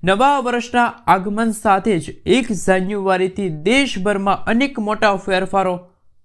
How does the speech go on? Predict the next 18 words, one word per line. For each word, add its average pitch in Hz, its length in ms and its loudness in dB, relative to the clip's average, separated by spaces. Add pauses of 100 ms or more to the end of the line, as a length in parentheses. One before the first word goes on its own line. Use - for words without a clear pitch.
લાગુ 165 300 2
થશે, 196 380 -4 (400)
જેની 127 240 2
સીધી 156 340 -2
અસર 160 340 -2
સામાન્ય 160 440 0
માણસના 160 560 -2
ઘરના 156 460 -2
બજેટ 175 520 0
અને 196 160 -2
ખિસ્સા 220 480 0
પર 185 220 -2
પડશે. 208 480 -2 (520)
રસોડાના 151 800 0
ગેસ 170 300 0
સિલિન્ડરથી 156 680 -2
લઈને 147 360 0
બેન્કિંગ 151 540 -4